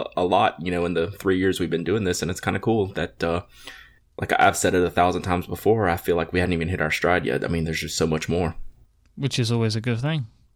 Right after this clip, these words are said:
Speaker 2: If you
Speaker 1: Mm-hmm,
Speaker 2: feel that
Speaker 1: mm-hmm.
Speaker 2: way. Um, I do too. I feel like we can continue doing it forever as long as people keep releasing pens for us to,
Speaker 1: That's right.
Speaker 2: to dig into.
Speaker 1: I don't think that's gonna be a problem.
Speaker 2: No, neither
Speaker 1: So
Speaker 2: do
Speaker 1: let,
Speaker 2: I.
Speaker 1: yeah,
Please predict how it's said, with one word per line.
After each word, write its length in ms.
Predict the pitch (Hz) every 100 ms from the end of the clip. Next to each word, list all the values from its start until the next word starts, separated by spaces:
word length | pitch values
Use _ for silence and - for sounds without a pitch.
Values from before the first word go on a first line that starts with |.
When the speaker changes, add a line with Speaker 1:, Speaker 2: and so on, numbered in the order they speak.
| _
Speaker 2:
If 60 | -
you 40 | 92
Speaker 1:
Mm-hmm, 100 | 117
Speaker 2:
feel 100 | 123
that 120 | 127
Speaker 1:
mm-hmm. 60 | 127
Speaker 2:
way. 200 | 147 127 - - -
Um, 320 | 110 107 -
I 160 | 113 113
do 100 | 123
too. 260 | 147 147
I 60 | 113
feel 200 | - 120
like 160 | 113 117
we 160 | 117
can 180 | 110 -
continue 460 | - 135 143 147 151
doing 240 | 156 160
it 80 | 156
forever 480 | 165 185 170 160 151 - - -
as 100 | 117
long 220 | 127 127
as 80 | 120
people 460 | - - 127 120
keep 240 | 113 123 113
releasing 400 | 110 110 113 110
pens 400 | 110 104 107 - -
for 140 | 95
us 180 | 98 -
to, 80 | -
Speaker 1:
That's 280 | 76 85 -
right. 280 | 95 - -
Speaker 2:
to 140 | - -
dig 160 | - 110
into. 320 | 107 - 107 113 - - - -
Speaker 1:
I 120 | - 143
don't 120 | 139
think 140 | 131
that's 160 | 123 113
gonna 140 | 120
be 100 | 101
a 60 | 101
problem. 460 | - 98 87 87 90 - - -
Speaker 2:
No, 340 | 107 95 92
neither 160 | 98 95
Speaker 1:
So 100 | 120
Speaker 2:
do 40 |
Speaker 1:
let, 60 | 95
Speaker 2:
I. 200 | 92 98 - - -
Speaker 1:
yeah, 100 | -